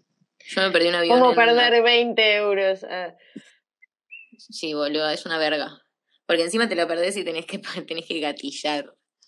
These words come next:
Speaker 2: Sí, sí, sí.
Speaker 1: para la
Speaker 2: Pero
Speaker 1: plata.
Speaker 2: ponele que acá en Buenos Aires no soy tan calculadora, para ser honesta. Acá vos sabés que a veces el tiempo
Speaker 1: Te
Speaker 2: se
Speaker 1: creo.
Speaker 2: dilata. <laughs>
Speaker 1: Te creo cien por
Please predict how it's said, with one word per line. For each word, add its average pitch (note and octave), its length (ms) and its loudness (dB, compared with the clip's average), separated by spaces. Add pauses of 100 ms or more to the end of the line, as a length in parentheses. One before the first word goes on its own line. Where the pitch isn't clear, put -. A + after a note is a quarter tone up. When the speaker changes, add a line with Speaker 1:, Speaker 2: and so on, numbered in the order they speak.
(180)
Speaker 2:
Sí, F3+ 280 -8
sí, F3+ 200 -6
sí. F3 400 -6 (160)
Speaker 1:
para E3 240 -10
la D#3+ 140 -4
Speaker 2:
Pero G#3 160 6 (100)
Speaker 1:
plata. G3 220 4
Speaker 2:
ponele A3+ 460 0
que G#3 100 0
acá G3+ 220 -2
en A3 140 -6
Buenos G3 360 -8
Aires G#3+ 320 0
no F#3 160 -6
soy F3+ 180 -6
tan E3+ 160 -8
calculadora, D#3+ 680 -6
para D#3+ 200 -18
ser D3 160 -18
honesta. E3+ 520 -20
Acá F3+ 540 -8
vos E3+ 160 -2
sabés E3 240 -10
que E3+ 140 -10
a D#3+ 80 -6
veces E3+ 320 -10
el D#3+ 100 -6
tiempo E3+ 200 -4
Speaker 1:
Te F3+ 100 0
Speaker 2:
se F3+ 80 -6
Speaker 1:
creo. F3+ 240 4
Speaker 2:
dilata. G#3 500 2
<laughs> A3+ 680 0
Speaker 1:
Te - 580 -12
creo G3+ 200 -6
cien F#3 340 -12
por G3 120 -6